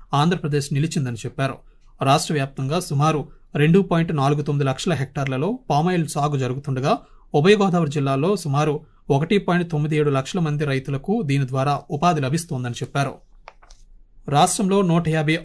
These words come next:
ఆయుష్ ఆరోగ్య కేంద్రాల నిర్మాణ పనులను ప్రారంభించామని వైద్య ఆరోగ్య శాఖ మంత్రి సత్యకుమార్ యాదవ్ తెలిపారు. నలభై నాలుగు కోట్ల రూపాయలతో చేపట్టే ఈ భవనాల నిర్మాణాలు, ఆధునీకరణ పనులు వివిధ దశలలో ఉన్నాయని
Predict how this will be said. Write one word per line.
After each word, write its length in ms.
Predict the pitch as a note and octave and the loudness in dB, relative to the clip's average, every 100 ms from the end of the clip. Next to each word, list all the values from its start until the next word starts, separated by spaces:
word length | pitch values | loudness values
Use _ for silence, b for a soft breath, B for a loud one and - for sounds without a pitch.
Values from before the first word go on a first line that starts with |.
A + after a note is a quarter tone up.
| - | 0
ఆయుష్ 300 | D3+ G3 - - | 2 2 0 0
ఆరోగ్య 320 | D3+ E3 E3 D#3 | 2 2 0 0
కేంద్రాల 360 | D3 C#3 C#3+ | -2 0 0
నిర్మాణ 380 | C#3+ C3+ C#3 D#3+ | -2 -2 0 0
పనులను 480 | C#3+ C3+ C3+ C3 F3+ B3+ | -2 -4 -4 0 -2 0
ప్రారంభించామని 760 | C#3 C3+ C#3 C3+ - C3 C3 B2+ A#2+ b b | 0 0 -2 -4 -4 -2 -2 -2 -6 b b
వైద్య 340 | - C#3+ E3 D#3 | 0 0 0 -2
ఆరోగ్య 240 | C3+ C3+ B2 | -4 -4 -6
శాఖ 180 | C3+ C3+ | -6 -4
మంత్రి 320 | B2+ C#3 F3+ | -6 -4 -4
సత్యకుమార్ 600 | G#3 D3+ C#3 - C#3+ B2 A#2+ | -4 -6 -6 -6 -6 -4 -4
యాదవ్ 180 | B2 | -6
తెలిపారు. 420 | A#2 B2 C3+ C3 B2+ - - - - | -6 -8 -4 -4 -6 -14 -20 -14 -4
నలభై 260 | C3+ C#3+ | 0 2
నాలుగు 240 | D3 C3+ C3+ | 2 0 -2
కోట్ల 200 | D3 D3+ | -2 0
రూపాయలతో 440 | D3+ C3+ C#3 C#3 C#3+ | -4 -2 -4 -2 -4
చేపట్టే 480 | C#3 C3 C3+ D3 C#3+ b b - | -4 -8 -2 -2 -2 b b 0
ఈ 100 | D#3+ | 2
భవనాల 400 | C#3 D#3 F3 D3 | 2 2 2 2
నిర్మాణాలు, 580 | C3 C3 C#3 C3 C3+ A3 B B - | -2 -2 -2 -2 -2 -4 B B 2
ఆధునీకరణ 560 | D#3 F3+ F#3 E3 C3+ | 4 4 0 -2 -4
పనులు 380 | C3+ C3+ C3 F3+ G3 | -4 -4 -2 -2 -2
వివిధ 180 | D3 D3+ D3 C#3 | -2 -2 -2 -2
దశలలో 360 | C#3 F3+ D#3 | -2 -2 -2
ఉన్నాయని 460 | C3+ B2 C3 B2+ | -2 -4 -4 -2